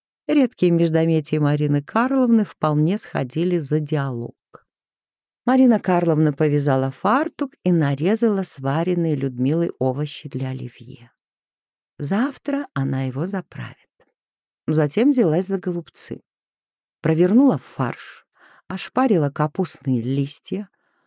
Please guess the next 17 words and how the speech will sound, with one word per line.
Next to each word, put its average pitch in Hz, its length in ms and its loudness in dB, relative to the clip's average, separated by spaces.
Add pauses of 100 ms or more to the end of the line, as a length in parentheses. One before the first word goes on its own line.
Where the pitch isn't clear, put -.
(280)
ловко 269 560 2
уложила 180 600 4
голубцы 160 600 0
рядами 214 540 2
в 156 220 0
эмалированный 160 800 2
судок. 143 520 -12 (1000)
Спать - 340 -4
легли 180 340 0
рано, 143 520 -2 (300)
немного 170 520 4
посмотрев 131 600 -8
телевизор. 131 760 -10 (840)
Наутро, 127 680 -8 (600)
еще 139 340 -4
до 156 180 -2
завтрака, - 640 -12